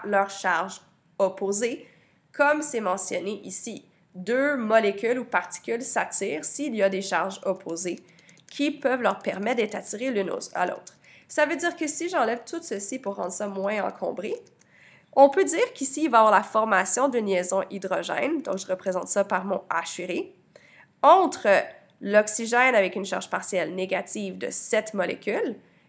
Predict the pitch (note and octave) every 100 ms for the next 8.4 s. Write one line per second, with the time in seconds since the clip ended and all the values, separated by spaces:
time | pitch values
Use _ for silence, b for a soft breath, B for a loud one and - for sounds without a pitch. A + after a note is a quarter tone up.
0 | b - D#4+ D4 C4 A#3+ A#3 G#3 G3+ G#3+
1 | A#3 G3 G3 F#3 F#3+ - - F3+ - C#4+
2 | A3 G3 G3+ A3 G#3+ D4 C#4+ C#4+ D#4+ D#4
3 | - G#3 G3+ F3 E3+ - - - E3+ F3
4 | F3 E3+ F#3+ B3+ C#4+ G#3+ G#3 G3 F3+ E3
5 | E3 D#3+ - A#2 F3+ A3+ F4 b b b
6 | b D#4 D#4+ - - C4 A3 G#3 F#3+ F3+
7 | A#3+ - - G#3+ G#3 F#3 F3+ F#3 G3 E3+
8 | - - - -